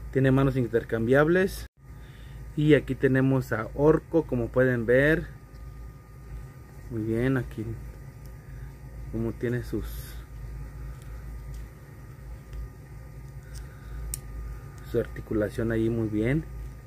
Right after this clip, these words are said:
La cara, muy bien. Y He-Man trae esta lanza, su espada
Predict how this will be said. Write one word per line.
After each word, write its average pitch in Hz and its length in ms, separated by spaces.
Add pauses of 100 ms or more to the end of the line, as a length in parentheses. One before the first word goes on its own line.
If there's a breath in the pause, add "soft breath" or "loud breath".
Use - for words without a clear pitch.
La 95 80
cara, 131 600 (1300 loud breath)
muy 120 200
bien. 95 300 (1000)
Y 139 280
He-Man 147 520
trae 139 240
esta 123 580
lanza, 151 680 (840)
su 120 80
espada 175 840